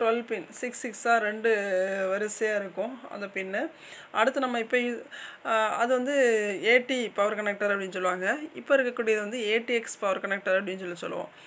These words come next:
அது வந்து என்ன அப்படின்னா, twenty pins வந்து நம்மளோட மதர் போர்டுல இருக்கும். டென், டென் பின்ஸா ரெண்டு ரோவா இருக்கும். இப்போ லேட்டஸ்ட்டா வந்து, அது வந்து ஏ டி எக்ஸ் அப்படின்னு சொல்லுவோம், அந்த twenty pin power கனெக்டரை. இப்போ வந்து பார்த்தோம் அப்படின்னா,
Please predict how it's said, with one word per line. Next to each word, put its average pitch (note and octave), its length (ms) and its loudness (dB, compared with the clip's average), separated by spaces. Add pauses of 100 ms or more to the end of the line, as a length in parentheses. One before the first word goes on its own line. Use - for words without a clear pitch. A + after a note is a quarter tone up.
(280)
அது C#4 280 4
வந்து C4+ 80 4
என்ன B3 160 4
அப்படின்னா, A3 260 2
twenty A#3 800 -4
pins A#3 240 -4
வந்து A3 220 -2
நம்மளோட G3+ 340 -2
மதர் G3+ 260 -2
போர்டுல G3+ 220 0
இருக்கும். G3+ 420 -4
டென், A3+ 220 0
டென் A3+ 280 -2
பின்ஸா G#3 360 0
ரெண்டு G#3+ 340 -2
ரோவா F#3+ 340 0
இருக்கும். F#3 420 -2 (520)
இப்போ C#4 580 4
லேட்டஸ்ட்டா C#4 520 6
வந்து, A3 280 0 (260)
அது B3 240 2
வந்து C#4 200 4
ஏ B3 160 8
டி B3+ 160 0
எக்ஸ் B3 300 2
அப்படின்னு G#3 200 -2
சொல்லுவோம், F3+ 320 -2
அந்த F#3+ 160 -6
twenty A3 300 -4
pin G#3 160 -6
power F#3 280 0
கனெக்டரை. G3 460 0
இப்போ C#4 560 4
வந்து A3 440 0
பார்த்தோம் G#3 320 0
அப்படின்னா, G3+ 220 -4